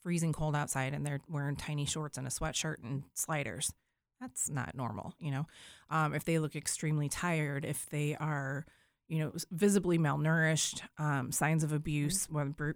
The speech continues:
Speaker 1: bruises or cuts or split lips, or, um, you can look for, like, signs of drug use, you know, a lot of times you can see skin lesions and stuff from excessive drug use. You can't, you can't do that lifestyle and not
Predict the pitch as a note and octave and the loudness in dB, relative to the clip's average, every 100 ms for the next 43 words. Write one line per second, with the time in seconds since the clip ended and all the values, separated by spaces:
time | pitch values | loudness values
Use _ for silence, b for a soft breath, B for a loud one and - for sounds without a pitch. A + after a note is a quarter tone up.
0 | - F3+ F3 D#3 D#3 C#3 - D3 D3 - | -4 0 2 2 0 -2 -2 -2 -2 0
1 | D3 D3 - - D#3 - D3+ C#3+ - - | -2 0 -2 -2 -4 0 0 0 -2 -4
2 | B2+ D3+ b b b b D3 C#3+ A2 B2+ | -4 -8 b b b b -4 -2 -2 -6
3 | G3 F3 E3+ D#3+ - D#3+ D#3 C#3+ C#3+ D#3 | -4 -2 0 0 -2 -2 0 2 -2 -2
4 | D3+ - D3 D3 C#3+ - - D#3 C3+ A2+ | -2 0 0 -2 -4 -8 0 0 0 -6
5 | E3 - - - _ _ D#3 C#3 C#3 C3+ | -2 -2 -2 -8 _ _ -4 -2 -2 -4
6 | - D3+ D3 D#3 - C#3 C#3 C#3+ - - | -4 -4 -4 -4 -4 -4 -6 -6 -4 2
7 | F#3+ E3+ E3 D#3+ D#3 E3 D#3+ - C#3 - | 4 4 2 2 2 2 0 0 -2 -2
8 | D3 - - C3+ C#3+ C#3+ C3+ C#3 D3 - | -4 -2 -2 -2 -4 -4 -4 -4 -4 -4
9 | F3+ - F3 E3+ b b b F3+ F#3+ A3 | -4 -2 0 -2 b b b -2 2 4
10 | F3+ E3+ A#2+ D3 D3+ - C#3+ D3 C#3 D3 | 4 4 4 2 0 0 2 2 2 0
11 | D3+ D#3+ C#3+ C#3 B2+ | 0 2 2 0 -2